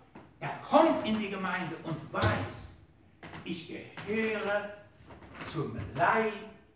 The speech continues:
Christi. Ich gehöre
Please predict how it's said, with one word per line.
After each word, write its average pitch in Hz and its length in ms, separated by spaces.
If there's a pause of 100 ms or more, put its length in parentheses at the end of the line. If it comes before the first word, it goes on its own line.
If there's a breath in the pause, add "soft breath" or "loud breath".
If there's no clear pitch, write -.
(420)
Christi. - 460 (1120 soft breath)
Ich - 240
gehöre 196 840